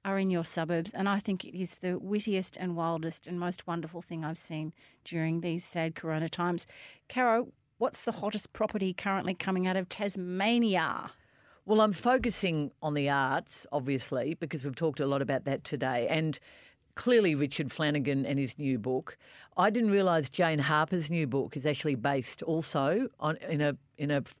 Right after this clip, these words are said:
Speaker 2: pretty rundown Tasmanian coastal town. But I think I have to say,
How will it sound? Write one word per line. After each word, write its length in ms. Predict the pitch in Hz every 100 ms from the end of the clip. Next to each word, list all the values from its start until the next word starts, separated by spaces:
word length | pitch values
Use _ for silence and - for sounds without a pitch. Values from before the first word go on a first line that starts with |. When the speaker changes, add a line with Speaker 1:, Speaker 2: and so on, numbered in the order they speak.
| _
Speaker 2:
pretty 420 | - 190 165 151
rundown 800 | 139 147 151 147 151 147 147 143
Tasmanian 840 | - 151 127 151 156 147 143 135 - -
coastal 480 | 147 143 - 143 127
town. 440 | 139 131 131 175 - - - - - -
But 120 | 202
I 80 | 208
think 220 | 269 262
I 100 | 233
have 180 | 175 -
to 120 | 175
say, 500 | - 180 170 165 156